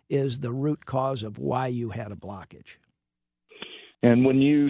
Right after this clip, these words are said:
Speaker 2: say do the whole house, you're talking about bathrooms, showers,
Speaker 1: Yeah.
Speaker 2: uh,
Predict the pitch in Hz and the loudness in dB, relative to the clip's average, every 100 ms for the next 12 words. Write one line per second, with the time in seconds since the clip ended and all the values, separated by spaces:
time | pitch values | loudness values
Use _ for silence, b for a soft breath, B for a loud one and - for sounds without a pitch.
0 | - 160 143 135 117 104 151 156 120 143 | 2 4 4 4 0 0 2 4 4 4
1 | 131 117 156 135 113 - 117 127 123 131 | 4 4 2 2 2 0 0 2 2 0
2 | 120 120 113 - _ - 120 127 127 139 | 2 4 2 -2 _ -4 2 2 2 0
3 | 131 123 123 - 131 127 127 127 123 113 | 2 2 4 4 4 4 4 4 2 0
4 | - b b b 135 127 110 107 104 101 | -8 b b b 0 2 4 4 4 4